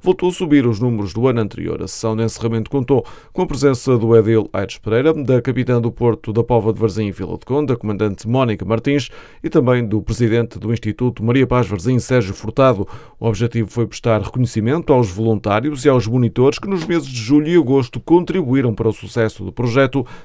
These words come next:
que orgulha e é uma imagem de marca do Conselho. Desta vez houve cinco pontos acessíveis, mais um em relação a dois mil e vinte e três, contando com a participação de quarenta voluntários e onze monitores que levaram duzentas e setenta e oito pessoas a banhos, num total de seiscentas e sete vezes.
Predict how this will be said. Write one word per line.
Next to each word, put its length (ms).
que 60
orgulha 520
e 80
é 60
uma 140
imagem 380
de 80
marca 380
do 120
Conselho. 600
Desta 300
vez 360
houve 220
cinco 260
pontos 400
acessíveis, 640
mais 280
um 120
em 60
relação 420
a 40
dois 200
mil 160
e 40
vinte 180
e 60
três, 260
contando 480
com 80
a 60
participação 580
de 80
quarenta 480
voluntários 880
e 140
onze 380
monitores 520
que 80
levaram 400
duzentas 640
e 80
setenta 300
e 40
oito 120
pessoas 380
a 60
banhos, 360
num 160
total 400
de 140
seiscentas 680
e 80
sete 360
vezes. 340